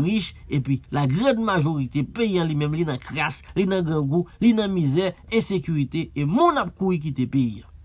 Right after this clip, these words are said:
Donk se ayisyen ankò k pou chanje peyi an nan chwazi moun ki ka dirije. Pou yo mete pou dirije. Si n ap chwazi vagabon, nèg pa serye, dwèt long men dirije peyi an, enben n fèk kare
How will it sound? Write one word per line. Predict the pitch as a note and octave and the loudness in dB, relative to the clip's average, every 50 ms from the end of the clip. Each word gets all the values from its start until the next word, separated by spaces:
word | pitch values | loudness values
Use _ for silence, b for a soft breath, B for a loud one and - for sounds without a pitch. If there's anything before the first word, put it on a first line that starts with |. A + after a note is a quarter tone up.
| - - - - - - | -20 -20 -20 -16 -4 0
Donk | F#3+ G3+ A3+ A#3+ A#3 - b b b b b - | 2 2 2 2 0 -4 b b b b b -10
se | - D#3+ E3+ - - - | -8 -8 -8 -6 -4 0
ayisyen | B3 B3 A#3 A3 F3 - G3+ G3 F3+ | 2 2 2 2 0 -2 -2 -2 -2
ankò | D#3+ C#3+ - F3+ F#3 F3+ | -2 -2 2 2 2 2
k | - - | 2 -2
pou | D3 D3 B2+ | -6 -4 -2
chanje | D3 C#3+ C#3 C3+ C#3 C3+ | -2 0 0 0 0 0
peyi | - C3+ C3 B2+ A#2+ A#2 B2 C#3+ D#3 | 0 0 0 2 2 2 2 0 0
an | D#3 D3+ B B B B B - | 0 -2 B B B B B 0
nan | D3 E3 C#3 | 0 0 2
chwazi | - D#3+ D3 C3+ B2+ C3 C#3+ | 2 2 2 2 2 2 2
moun | C3 D3+ G#3+ A#3 G#3+ G3 | 2 2 2 2 0 0
ki | - - - | -4 -4 -2
ka | C#3 B2+ B2 B2 | 0 0 0 0
dirije. | E3+ A#3+ D#4 D#4 D4 C4+ A#3 G3 G#3 A#3+ A#3+ A#3 b b b b b | 0 0 0 2 2 2 2 2 2 0 0 -2 b b b b b
Pou | - - F3+ F3 | -4 2 4 4
yo | E3 | 4
mete | D3+ D3+ C#3+ A#2+ - F3+ F3+ F3 - - - | 4 0 -2 2 2 2 2 2 -2 -8 -6
pou | - C#3+ D3 D3 | -2 0 0 2
dirije. | D#3 G3 A3+ A3 G3+ F3+ D3 C3 D#3 F3+ F#3+ F#3+ b b b - | 4 4 4 4 4 2 2 4 4 4 2 0 b b b -8
Si | - - A#3+ A#3 | -2 2 2 4
n | A3 | 4
ap | F3+ - - - | 2 0 -4 -10
chwazi | - - F3 D#3+ C#3+ C#3 C3 B2 | -4 0 2 2 2 2 2 2
vagabon, | C3 A3+ A3 G#3+ G#3 F#3 D#3+ D3+ D#3+ E3 F3 F3+ E3+ | 2 2 2 2 2 2 2 2 2 2 2 2 2
nèg | D#3 C3+ - | 0 -2 0
pa | - - G#3 F#3+ F#3 | 2 2 4 4 2
serye, | C#3+ - F#3 F#3 D#3+ C#3+ C#3 D3+ D3 C#3+ | 0 0 0 0 0 0 0 0 2 4
dwèt | E3 G3+ G#3 F#3 - - | 4 4 4 2 -2 -4
long | F3+ F#3+ G3 A3 A#3+ A3+ F3 C3 B B B B - | -2 0 2 2 2 2 0 -2 B B B B -2
men | D#3 D#3+ D3+ D#3+ | -2 0 2 4
dirije | F3+ G#3+ G3 F#3 D#3+ D#3 D#3 - - | 4 4 4 4 2 2 0 0 0
peyi | - B2 A#2 A2+ B2+ F3 G3+ | 0 0 2 2 2 2 0
an, | G3 B B B B B - | 0 B B B B B -6
enben | A#2 B2+ D3 D3+ C#3+ | -2 -2 0 0 -2
n | C#3 | 2
fèk | - C#4+ C#4+ A3 - - - - | 4 4 4 4 0 -8 -2 2
kare | G#3+ G3+ F3+ E3 F3 F#3 F#3+ F#3+ F#3+ | 2 4 4 4 2 2 2 0 0